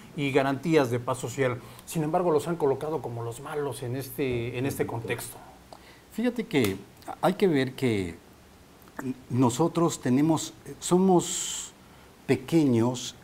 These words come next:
Speaker 2: en la expresión social y estamos luchando contra un monstruo de expresión social. La gente dicta la agenda.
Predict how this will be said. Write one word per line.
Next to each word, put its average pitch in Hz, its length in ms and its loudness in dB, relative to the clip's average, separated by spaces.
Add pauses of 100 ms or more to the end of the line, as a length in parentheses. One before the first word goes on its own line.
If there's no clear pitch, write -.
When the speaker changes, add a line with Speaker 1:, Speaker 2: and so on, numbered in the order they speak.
(120)
Speaker 2:
en 117 280 4
la 110 120 4
expresión 123 840 -2
social 113 520 -6 (1160)
y 120 100 0
estamos 139 400 4
luchando 131 400 0
contra 104 300 -2
un 120 200 4
monstruo 156 460 6
de 90 80 -6
expresión 90 500 -10
social. - 380 -12 (680)
La 117 200 4
gente 156 640 2 (440)
dicta 139 520 -2
la 107 140 -2
agenda. 123 480 -2